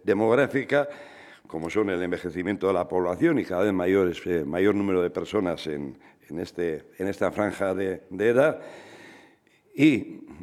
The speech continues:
el requerimiento también de la sostenibilidad financiera, yo diría que estos son los dos principales,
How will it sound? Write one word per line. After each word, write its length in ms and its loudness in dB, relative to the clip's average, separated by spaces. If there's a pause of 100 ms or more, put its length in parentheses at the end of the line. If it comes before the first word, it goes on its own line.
(140)
el 440 4
requerimiento 680 4
también 280 4
de 100 4
la 120 4
sostenibilidad 800 2
financiera, 920 0
yo 100 2
diría 180 4
que 80 -4
estos 180 -6
son 140 4
los 160 4
dos 160 0
principales, 720 0